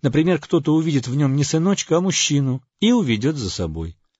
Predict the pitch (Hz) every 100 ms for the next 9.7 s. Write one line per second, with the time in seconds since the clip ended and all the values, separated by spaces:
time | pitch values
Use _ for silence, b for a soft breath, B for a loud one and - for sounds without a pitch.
0 | _ _ _ _ _ _ _ _ - 147
1 | 233 226 160 139 - 139 131 117 113 143
2 | 175 170 139 131 170 156 151 131 147 135
3 | 147 147 - 135 127 147 151 135 139 135
4 | 120 117 - 78 80 _ _ b b b
5 | - 120 - 185 165 139 120 131 - 127
6 | 147 170 151 - 123 123 120 120 113 98
7 | 170 185 160 b b b 120 120 123 123
8 | 160 - 117 113 170 - - 120 120 170
9 | - - 117 123 135 139